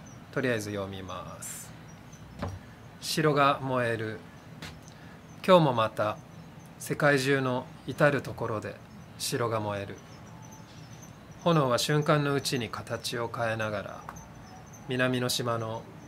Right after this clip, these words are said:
太陽に焼かれ、より純粋な赤になろうと、せわしなく樹木を集める。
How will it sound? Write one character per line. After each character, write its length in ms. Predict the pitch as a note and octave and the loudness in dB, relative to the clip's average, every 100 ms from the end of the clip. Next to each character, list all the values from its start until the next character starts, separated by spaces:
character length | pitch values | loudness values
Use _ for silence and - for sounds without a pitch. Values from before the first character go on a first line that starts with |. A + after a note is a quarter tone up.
| - | -12
太 180 | - C3+ | 2 2
陽 220 | A#2+ G#2+ | 4 0
に 100 | G2+ | -2
焼 180 | G2 G2 | -6 -6
か 140 | G2 F#2+ | -6 -8
れ、 100 | F#2+ - - - - - | -8 -14 -18 -18 -18 -8
よ 140 | B2+ B2 | -2 0
り 120 | A#2+ | -2
純 300 | A#2+ B2 B2+ | -2 -2 -2
粋 280 | - B2+ A#2+ | -2 -2 -2
な 200 | A#2 B2 - - - - | -2 -4 -10 -18 -18 -4
赤 300 | C#3 - B2+ | -2 0 0
に 220 | A#2 A#2+ A#2+ | 0 -6 -4
な 180 | A2 A2+ | -2 -2
ろ 140 | A2 | -2
う 60 | G#2+ | -4
と、 180 | - - - - - - | -10 -14 -16 -18 -18 -6
せ 160 | - B2+ | -2 2
わ 140 | A2+ | 2
し 140 | - A#2+ | 2 -2
な 140 | A2 | -2
く 120 | - - | -6 -8
樹 140 | A#2+ A#2+ | -4 -2
木 320 | A#2 - A#2 | -2 -2 -2
を 120 | B2 - - | -2 -4 -6
集 160 | - | -6
め 140 | G#2 | -4
る。 80 | G2 | -6